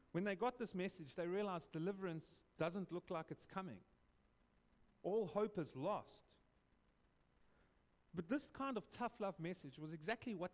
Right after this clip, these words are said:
they needed. Because they've been delivered from their enemies before, but every single time they just fall right back into idolatry. Their problem was a sin problem, not a Midian problem.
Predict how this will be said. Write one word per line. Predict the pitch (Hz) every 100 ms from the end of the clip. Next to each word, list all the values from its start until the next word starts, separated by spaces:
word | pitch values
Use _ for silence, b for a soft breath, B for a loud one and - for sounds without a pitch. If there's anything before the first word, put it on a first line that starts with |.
| -
they | 160
needed. | 151 190 180 101 - - - - - _ _ _ _ b b b b -
Because | 190 226
they've | 240 208
been | 262
delivered | 254 247 262 - -
from | 233
their | 220
enemies | 214 226 220 175
before, | 160 - 254 117 110 - -
but | 170
every | 226 254
single | - 240 208
time | - 226 208
they | 175
just | 175 -
fall | 214 165
right | 156 214 -
back | 180 202 196
into | 170 185
idolatry. | 175 170 214 226 - 92 - - _ _ _ _ _ _ _ _ B -
Their | 202
problem | - 277 254 254
was | 220 156
a |
sin | 143 - 247 240 220 -
problem, | 143 123 90 87 - - 170
not | 185 233
a | 226
Midian | 180 185 202 175 143 117
problem. | 117 104 98